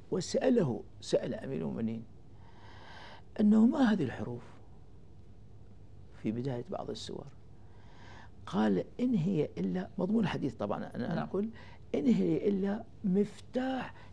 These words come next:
Speaker 1: لما في تلك السورة". مفتاح لما في تلك السورة.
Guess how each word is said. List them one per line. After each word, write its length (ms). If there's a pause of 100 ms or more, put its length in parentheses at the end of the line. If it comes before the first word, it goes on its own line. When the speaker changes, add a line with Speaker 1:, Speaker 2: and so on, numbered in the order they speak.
(120)
Speaker 1:
لما 300
في 120
تلك 320
السورة". 440 (2250)
مفتاح 480 (420)
لما 240
في 140
تلك 420 (280)
السورة. 420